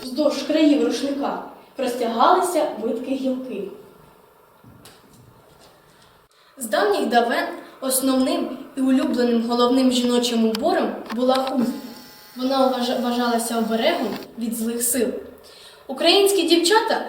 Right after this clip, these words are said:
завжди ходили з непокритою головою. Це ознака дівочої честі. Тільки в разі крайньої потреби, наприклад, взимку, коли холодно,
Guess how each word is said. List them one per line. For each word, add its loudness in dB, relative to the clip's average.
завжди 4
ходили 4
з -2
непокритою 0
головою. 2
Це -4
ознака 2
дівочої 0
честі. -2
Тільки 0
в 4
разі 8
крайньої 4
потреби, 2
наприклад, -2
взимку, 0
коли 4
холодно, 4